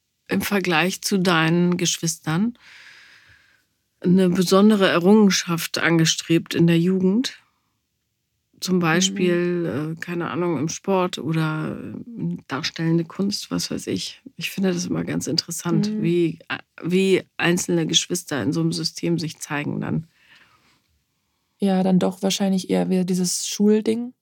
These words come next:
Speaker 1: Mhm.
Speaker 2: dass ich dann dachte, "Okay, das ist meine Stärke",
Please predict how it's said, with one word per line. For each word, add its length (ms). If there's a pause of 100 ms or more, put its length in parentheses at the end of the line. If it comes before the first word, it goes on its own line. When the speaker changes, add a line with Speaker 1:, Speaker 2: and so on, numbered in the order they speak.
(180)
Speaker 1:
Mhm. 320 (240)
Speaker 2:
dass 180
ich 160
dann 200
dachte, 260
"Okay, 200
das 460
ist 140
meine 240
Stärke", 560